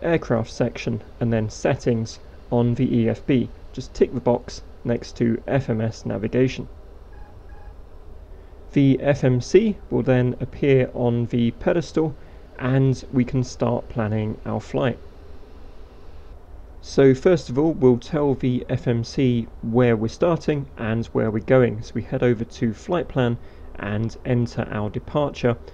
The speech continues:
and arrival airports. Today we're flying from Stansted to Cardiff. We'll now need to configure our departure from Stansted, so we're going from runway two two, we get a list of available sids on the left hand side,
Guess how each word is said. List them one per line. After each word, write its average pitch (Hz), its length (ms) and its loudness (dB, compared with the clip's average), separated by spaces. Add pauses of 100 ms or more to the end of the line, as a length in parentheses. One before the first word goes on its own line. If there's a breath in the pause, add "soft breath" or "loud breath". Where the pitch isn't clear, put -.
(220 loud breath)
and 110 420 -2
arrival 110 540 0
airports. 123 680 -2
Today 139 360 0
we're 120 120 2
flying 117 380 0
from 107 240 -8
Stansted - 680 -4
to 110 340 -6
Cardiff. 143 520 -4 (1000 loud breath)
We'll 131 120 6
now 165 220 4
need 139 260 2
to 127 200 2
configure 123 540 0
our 113 160 -2
departure 151 640 0
from - 220 -6
Stansted, 165 560 -2 (240 loud breath)
so 117 280 2
we're 110 140 0
going 117 320 2
from 117 280 -6
runway 120 360 2
two 113 320 -2
two, 196 400 0
we 233 100 -4
get - 140 -2
a - 40 -4
list 123 280 -2
of 104 80 -4
available 113 480 -2
sids 151 400 -4
on 107 100 -4
the 107 60 -4
left 113 220 -2
hand 107 260 -8
side, 131 400 2